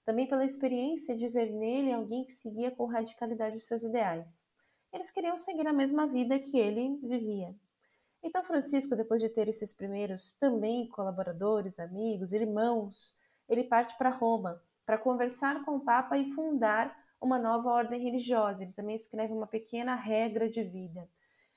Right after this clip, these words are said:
E essa, essa nova ordem religiosa seria pautada pela castidade, pela pobreza e pela obediência. Claro, os três grandes votos. A igreja, por primeiro, questionou se Francisco não estava sendo muito rígido em relação à pobreza.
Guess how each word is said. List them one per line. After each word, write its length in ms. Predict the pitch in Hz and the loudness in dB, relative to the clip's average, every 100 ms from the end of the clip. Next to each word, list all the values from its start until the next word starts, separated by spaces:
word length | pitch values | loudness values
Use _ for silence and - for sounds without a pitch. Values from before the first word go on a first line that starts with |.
| _ | _
E 100 | 277 | -2
essa, 400 | 311 320 339 285 269 | 0 0 0 0 -2
essa 220 | 277 285 | -2 0
nova 220 | 302 302 | 2 2
ordem 280 | 294 269 277 | 2 2 4
religiosa 400 | 269 254 285 320 | 4 4 2 2
seria 260 | - 302 | 2 2
pautada 500 | 302 294 277 269 185 | 4 4 4 2 0
pela 180 | 185 214 | 0 -2
castidade, 1000 | 214 233 240 294 277 262 294 294 - - _ | 2 0 0 0 6 8 6 0 -12 -20 _
pela 180 | 208 175 | -2 0
pobreza 680 | 226 226 214 226 247 247 285 277 - _ | 0 2 4 4 4 2 -2 -2 -14 _
e 60 | - | -2
pela 280 | 302 294 294 | 2 4 4
obediência. 720 | 285 277 302 262 208 - 190 | 4 2 4 4 2 -4 -6
Claro, 260 | 220 202 | -2 -2
os 80 | 196 | -4
três 420 | - 214 220 220 _ _ - | -4 -2 -2 -6 _ _ 2
grandes 460 | 226 220 233 254 | 4 4 2 0
votos. 600 | 196 185 - - - - _ _ _ _ _ | -2 -4 -6 -14 -20 -20 _ _ _ _ _
A 160 | - 359 | 0 2
igreja, 640 | 226 247 262 240 208 185 - _ | 4 6 6 4 0 -8 -12 _
por 160 | 302 302 | 0 2
primeiro, 340 | 269 240 247 | 2 2 0
questionou 640 | 247 254 - 311 294 254 | 0 -2 0 -2 2 2
se 160 | 254 254 | 2 -2
Francisco 440 | 240 233 240 240 | -2 -2 -4 -4
não 60 | 247 | -4
estava 280 | 247 240 240 | -2 -2 -2
sendo 240 | 240 240 | -4 -4
muito 220 | 254 262 | -4 -4
rígido 680 | 285 240 302 320 262 247 208 | -4 0 2 2 0 -2 -4
em 100 | 202 | -6
relação 400 | 208 196 - 208 | -4 -6 -6 -6
à 60 | 196 | -6
pobreza. 560 | 202 185 180 165 175 | -6 -6 -6 -6 -10